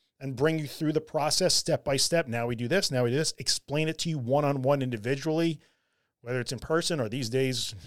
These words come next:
could be on Zoom, you know how that's going. But, uh, whichever way, one-on-one sometimes is the best way for some people. Don't be afraid to do that. That does not mean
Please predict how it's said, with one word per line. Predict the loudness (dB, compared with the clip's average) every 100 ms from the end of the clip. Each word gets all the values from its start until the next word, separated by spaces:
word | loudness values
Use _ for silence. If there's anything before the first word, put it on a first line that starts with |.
| -12
could | -6 -4
be | -4 -4
on | -4
Zoom, | 0 2 2 0 -6 -14 -16
you | -10
know | -4
how | 0
that's | 0 2
going. | 2 2 -2 -16 _ _ _ 4
But, | 4 4
uh, | 2 2
whichever | 2 2 6 8 8
way, | 6 4
one-on-one | 6 6 6 4 2 2
sometimes | 2 2 0 -2 -4 -4 -2
is | -4
the | -6
best | -4 -4 -4
way | -2 -2
for | 0
some | -2 -2
people. | -2 -6 -4
Don't | 0 4 4 4
be | -2
afraid | 0 0 0
to | -2
do | -2 0
that. | 0 -2 4
That | 4 4
does | 2 2
not | 4 4 4
mean | 0 0 2 2 0 -2